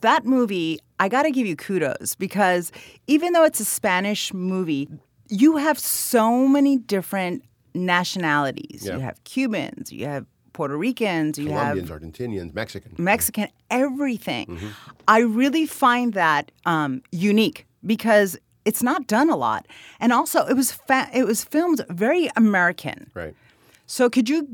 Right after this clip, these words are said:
Speaker 1: give a little background on casting? Was that on pur-, was that purposeful?
Speaker 2: Yeah.
Speaker 1: Or w-, did you just say, "These are the guys that, you know, uh, nailed the job and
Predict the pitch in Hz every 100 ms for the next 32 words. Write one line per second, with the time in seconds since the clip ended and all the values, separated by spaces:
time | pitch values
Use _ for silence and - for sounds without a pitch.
0 | 185 269 269 277 240 247 196 156 185 226
1 | 220 220 220 151 139 143 - 202 - -
2 | 214 208 208 170 160 190 190 160 - -
3 | 202 185 185 175 - - 175 - 240 -
4 | 269 311 320 - - 101 196 233 240 208
5 | 233 220 226 233 233 226 185 165 175 226
6 | 220 233 226 208 196 185 185 185 - 165
7 | 151 143 - - - 165 175 151 143 139
8 | - 135 113 85 69 - _ _ - 196
9 | 190 190 185 175 165 175 175 151 147 139
10 | - - 165 151 147